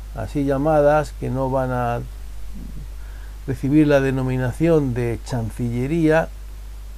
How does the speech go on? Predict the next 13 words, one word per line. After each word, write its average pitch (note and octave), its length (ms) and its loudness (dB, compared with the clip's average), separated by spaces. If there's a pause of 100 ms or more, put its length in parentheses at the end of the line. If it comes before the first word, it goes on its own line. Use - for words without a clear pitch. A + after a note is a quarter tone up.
(100)
y F#3+ 120 -4
se F#3+ 100 0
van F3 200 2
a E3+ 60 6
localizar E3 520 4
en D#3 160 0
ciudades D3 460 2 (100)
importantes C#3 920 -2 (720)
y F#3+ 220 -2
lejanas C#3+ 920 2
a B2+ 140 -2
las A#2+ 280 -2
audiencias. C#3 680 -2